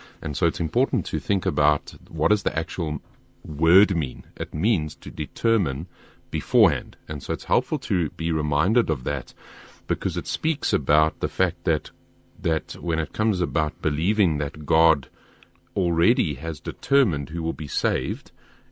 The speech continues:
and who will, will be damned in that sense. And so there's, he knows beforehand. Now, the passages that come to mind are,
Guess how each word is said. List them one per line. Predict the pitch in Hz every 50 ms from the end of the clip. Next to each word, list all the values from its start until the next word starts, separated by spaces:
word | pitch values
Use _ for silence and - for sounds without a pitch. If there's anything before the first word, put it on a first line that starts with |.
| _ -
and | 87 85 82 76 -
who | - - 104 110 104 95
will, | 90 85 85 85 82 80 78 73 - _ _ _ _ _ - _
will | 85 82 78
be | - 82 73
damned | - 90 98 101 82 69 67 - -
in | 78 80 76
that | 76 80 80
sense. | - - 95 73 - - - - - -
And | 82 80 78 -
so | - 98 92 87
there's, | 78 85 87 85 80 - - - - - _ _ - _ -
he | 85 90 87 98
knows | 95 92 90 95 110 123 120
beforehand. | - - 87 - - - 101 90 90 107 92 73 73
Now, | 76 80 80 78
the | 69 76
passages | - 104 127 151 - - 170 - 87 78 73 -
that | - 80 76 - -
come | - 92 85 78
to | - -
mind | 80 76 76 76 78 76 76 76 73 - - - - - - - - - - -
are, | 82 80 78 78 78 78 76 76